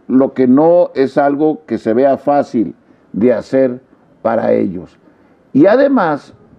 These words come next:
debemos de decirlo, pues el propio ju-, Poder Judicial tiene elementos de defensa,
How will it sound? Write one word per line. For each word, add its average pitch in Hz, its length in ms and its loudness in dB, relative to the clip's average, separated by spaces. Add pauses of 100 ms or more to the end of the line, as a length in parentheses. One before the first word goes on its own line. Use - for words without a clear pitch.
(120)
debemos 95 460 -2
de 147 80 2
decirlo, 113 580 -2 (420)
pues 104 180 -4
el 92 100 -2
propio 113 340 -2
ju-, 160 420 0
Poder 113 300 0
Judicial 131 480 0
tiene 107 340 -2
elementos 147 560 0
de 214 100 -2
defensa, - 600 -8